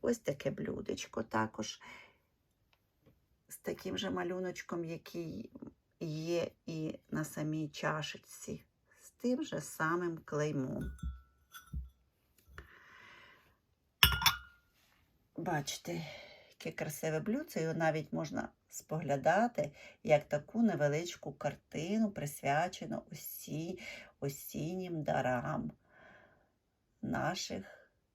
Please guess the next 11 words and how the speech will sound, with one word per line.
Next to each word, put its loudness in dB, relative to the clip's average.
українських -4
садів. -6
Ось 2
така -4
перша -4
пара, 0
яку -4
я -4
представила -4
вашому -4
огляду. -4